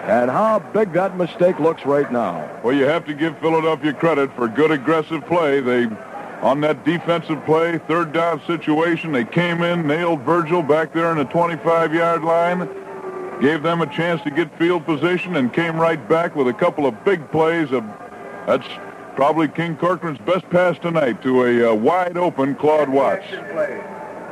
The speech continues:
Speaker 1: Boy, that really hurt. Twenty-nine twenty-five, fifty-two yards in two plays, a forty-five-yard pass from Corcoran to Claude Watts.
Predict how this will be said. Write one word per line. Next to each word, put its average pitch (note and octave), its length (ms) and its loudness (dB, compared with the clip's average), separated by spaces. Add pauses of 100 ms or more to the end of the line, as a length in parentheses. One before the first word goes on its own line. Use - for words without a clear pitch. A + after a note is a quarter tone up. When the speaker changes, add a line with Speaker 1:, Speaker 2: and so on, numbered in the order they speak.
(1200)
Speaker 1:
Boy, D3 220 4
that D3+ 180 2
really C#3+ 300 4
hurt. D3 260 4 (360)
Twenty-nine E3 560 2
twenty-five, D#3 1600 -2
fifty-two D#3+ 540 4
yards E3+ 400 4
in E3 120 0
two E3+ 180 6
plays, D#3+ 460 4
a C3+ 100 2
forty-five-yard E3+ 1040 0
pass E3 360 2
from D3+ 220 2
Corcoran F3 420 2
to E3+ 80 2
Claude F#3 440 2
Watts. D#3+ 380 2